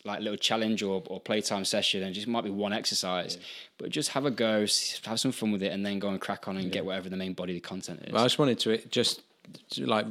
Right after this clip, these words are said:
Speaker 2: sort of finish off with just touching on that, 'cause it brings us right back, that idea that you said about finding out where you're weak, 'cause that, that takes us right back to Einstein's quote of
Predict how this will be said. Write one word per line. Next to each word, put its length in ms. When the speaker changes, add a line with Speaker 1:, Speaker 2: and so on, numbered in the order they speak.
Speaker 2:
sort 220
of 80
finish 460
off 220
with 180
just 260
touching 380
on 220
that, 340
'cause 100
it 100
brings 200
us 80
right 400
back, 260
that 180
idea 360
that 80
you 100
said 160
about 240
finding 280
out 100
where 100
you're 120
weak, 320
'cause 120
that, 200
that 140
takes 180
us 80
right 240
back 200
to 100
Einstein's 540
quote 340
of 240